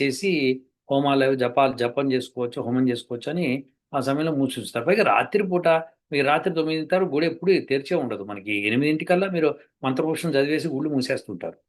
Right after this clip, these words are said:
So, ఆ సమయంలో అసలు ఉండదు. కాబట్టి మనం ప్రత్యేకించి గుడికి వెళ్ళాల్సిన ప్ర-, ప్ర-, పనేం లేదు. శ్రీకాళహస్తి అన్నట్టుకు అది, ఏ, వాళ్ళు, వాళ్ళ నిర్ణయం తీసుకున్నారు, "మేము ఇక్కడ చేస్తాము, ఇలా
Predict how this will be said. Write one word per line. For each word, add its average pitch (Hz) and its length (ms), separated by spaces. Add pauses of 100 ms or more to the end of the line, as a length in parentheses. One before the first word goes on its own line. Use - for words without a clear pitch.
(340)
So, 165 40
ఆ 151 80
సమయంలో 165 400
అసలు 170 220
ఉండదు. 127 220 (800)
కాబట్టి 175 300
మనం 160 260
ప్రత్యేకించి 165 500
గుడికి 151 420
వెళ్ళాల్సిన 131 360
ప్ర-, - 200 (160)
ప్ర-, 110 120
పనేం 131 340
లేదు. 135 280 (180)
శ్రీకాళహస్తి 196 680
అన్నట్టుకు 170 680
అది, 135 380
ఏ, 131 40
వాళ్ళు, 127 380 (220)
వాళ్ళ 147 220
నిర్ణయం 190 460
తీసుకున్నారు, 87 480 (380)
"మేము 160 120
ఇక్కడ 156 160 (120)
చేస్తాము, 185 420
ఇలా 175 140